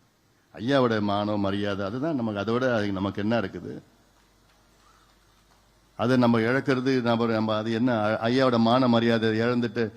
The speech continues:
அப்புறம் நம்ம எதுக்கு இருக்கணும்? அப்புறம் எல்லாத்தையும் நான் ஏத்துக்கிட்டேன், எல்லாத்தையும் ஒத்துக்கிட்டேன் நான். சரி,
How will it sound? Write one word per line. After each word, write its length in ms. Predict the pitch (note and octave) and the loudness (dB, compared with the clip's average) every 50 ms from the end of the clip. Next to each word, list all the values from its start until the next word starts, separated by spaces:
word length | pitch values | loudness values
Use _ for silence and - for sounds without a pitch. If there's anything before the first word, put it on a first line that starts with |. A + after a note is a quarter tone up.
| - - | -14 -16
அப்புறம் 280 | _ - G#2 A#2+ A#2 | _ -8 -6 -4 -2
நம்ம 220 | A2 A2 B2 B2 A#2+ | 0 0 0 2 2
எதுக்கு 260 | A#2 A#2 A#2 A2 G#2+ | 2 0 0 -2 -2
இருக்கணும்? 220 | A2 G#2+ A2 G#2+ G2 | -4 -4 -4 -6 -8
அப்புறம் 300 | - - B2 E3 E3 B2 - _ _ _ _ _ _ _ _ _ _ _ _ _ _ _ _ _ _ _ _ _ _ _ _ _ _ _ _ _ _ _ _ _ _ _ _ _ _ _ _ | -8 -10 -12 -12 -14 -16 -18 _ _ _ _ _ _ _ _ _ _ _ _ _ _ _ _ _ _ _ _ _ _ _ _ _ _ _ _ _ _ _ _ _ _ _ _ _ _ _ _
எல்லாத்தையும் 460 | - C3+ F3 G3+ A3 A3 G3 A#3+ A#3 | -6 -4 2 2 2 4 4 2 2
நான் 100 | A#3 A3 | 2 2
ஏத்துக்கிட்டேன், 480 | G3 F#3+ E3+ D3 E3 D3+ B2+ B2 A2+ A#2 | 0 -2 -2 -2 -2 -2 0 0 -2 0
எல்லாத்தையும் 340 | C#3 E3 F3+ F3 B3 A#3 G3+ | 0 -2 -4 -2 -2 -2 -2
ஒத்துக்கிட்டேன் 420 | F3+ - D3+ D3 A#2+ - A2 F#2+ | -4 -4 -8 -8 -8 -8 -10 -10
நான். 160 | F2+ - - - - - - | -10 -12 -14 -16 -20 -20 -20
சரி, 280 | - - - C#3+ B2 | -16 -16 -12 -12 -12